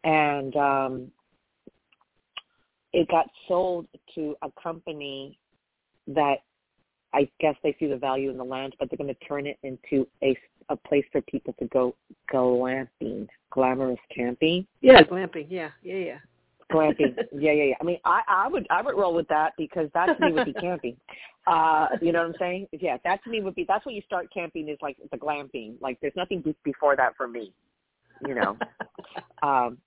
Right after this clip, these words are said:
Speaker 1: but anyway, um, so we had, he was in the city and we had coffee, and, um, he said, "You really need to come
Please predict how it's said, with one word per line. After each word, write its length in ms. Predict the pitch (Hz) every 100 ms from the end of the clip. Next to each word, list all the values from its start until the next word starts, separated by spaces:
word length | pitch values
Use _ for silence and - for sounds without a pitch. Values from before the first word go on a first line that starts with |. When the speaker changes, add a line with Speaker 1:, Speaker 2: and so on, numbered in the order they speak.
| _ _ _ _ _ _ -
Speaker 1:
but 120 | 151 -
anyway, 680 | 175 196 160 147 123 120 - -
um, 420 | 131 123 110 113 _ _ _ -
so 80 | 160
we 140 | 151
had, 180 | 151 151 -
he 160 | - 170
was 160 | 147 -
in 200 | 139 131
the 60 | 131
city 340 | 139 131 131 123
and 280 | 135 127 127 131
we 100 | 131
had 220 | 131 123
coffee, 600 | - 113 - - 107 - _ _ _ _ -
and, 440 | 139 131 127 127
um, 440 | 131 120 113 110 - _ _ _ _ _ _ _ _ _ _ _ _
he 180 | - 139 -
said, 260 | 127 117 - _ -
"You 260 | 139 127 127
really 200 | 135 131
need 180 | 123 120
to 80 | 123
come 200 | 131